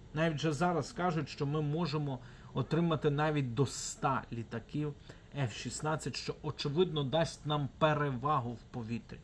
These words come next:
Тому, друзі, я би не був таким скептичним, що стосується п'яти, семи чи десяти років.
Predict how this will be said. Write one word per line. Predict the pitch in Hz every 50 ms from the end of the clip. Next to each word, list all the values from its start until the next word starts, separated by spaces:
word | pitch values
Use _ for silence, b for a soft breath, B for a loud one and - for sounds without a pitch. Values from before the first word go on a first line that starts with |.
| - - B B B B B B B B B B B B B -
Тому, | 190 196 226 269 285
друзі, | 214 240 190 147 113 - - - - - - - - - - - - - - - - - - - - - - -
я | - 160 185 214
би | 214 196 220
не | 214 214 196
був | 160 175 165 131
таким | - - 123 - - 131 123 113
скептичним, | - - - - - - - - 175 175 - - 135 131 123 117 110
що | - - 156 143
стосується | - - - 139 - - 165 151 123 - - 127
п'яти, | - - 131 - - 165
семи | - - - 139 143 147 135
чи | - - 131
десяти | 120 135 - - - 120 - 147 120
років. | 104 117 135 151 - - 220 226